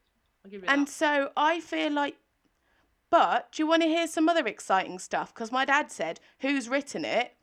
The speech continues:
Speaker 2: So the people that have written it, um, wrote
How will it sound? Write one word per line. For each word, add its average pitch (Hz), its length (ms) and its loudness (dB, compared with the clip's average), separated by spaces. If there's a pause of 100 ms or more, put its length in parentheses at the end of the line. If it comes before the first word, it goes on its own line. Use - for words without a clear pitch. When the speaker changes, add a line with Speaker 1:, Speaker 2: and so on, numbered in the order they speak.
(580)
Speaker 2:
So - 180 -8
the 277 80 -6
people 330 360 -2
that 285 120 2
have 247 120 -4
written 277 340 -6
it, 196 320 -2 (440)
um, 233 580 2 (540)
wrote 240 360 -2